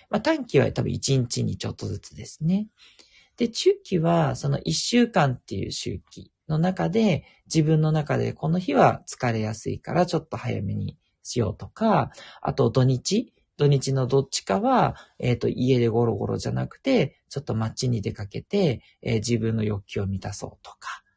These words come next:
うん。なんかそういった形で、えー、ある程度ね、先にこう予定をね、決めてしまうっていうのがすごくいいと思います。やはりですね、ぼーっと、あの、休むっていうのを、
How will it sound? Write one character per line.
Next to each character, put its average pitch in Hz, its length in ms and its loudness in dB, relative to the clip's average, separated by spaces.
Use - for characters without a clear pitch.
う 156 120 4
ん。 98 120 0
な 277 80 -2
ん - 40 -4
か 208 80 2
そ 247 180 4
う 240 60 8
い 240 100 8
っ - 20 -2
た 233 180 0
形 226 440 -2
で、 220 440 2
え 98 640 -8
ー、 - 60 -20
あ 156 100 2
る 185 80 6
程 185 220 10
度 90 100 -6
ね、 85 160 -6
先 - 340 -4
に 190 140 2
こ 175 160 2
う 160 60 4
予 160 120 2
定 208 220 2
を 208 100 2
ね、 160 120 0
決 - 200 -6
め 220 140 2
て 226 120 0
し 226 160 -2
ま 220 180 2
う 220 80 -4
っ - 260 -20
て 262 100 0
い - 20 4
う 262 40 0
の 247 80 0
が 147 100 0
す 127 140 -4
ご 117 140 0
く - 200 -12
い 127 140 0
い 98 80 -4
と - 100 -8
思 76 160 -10
い - 0 -
ま - 120 -20
す。 - 180 -20
や 156 100 -2
は 220 140 -6
り 240 120 -2
で 143 120 6
す 135 140 -2
ね、 123 260 2
ぼ 170 340 4
ー 240 60 -2
っ - 40 -20
と、 202 540 4
あ 131 140 0
の、 120 180 0
休 120 300 0
む 131 160 2
っ - 340 -16
て 143 100 0
い 135 40 4
う 127 40 4
の 127 160 0
を、 156 240 2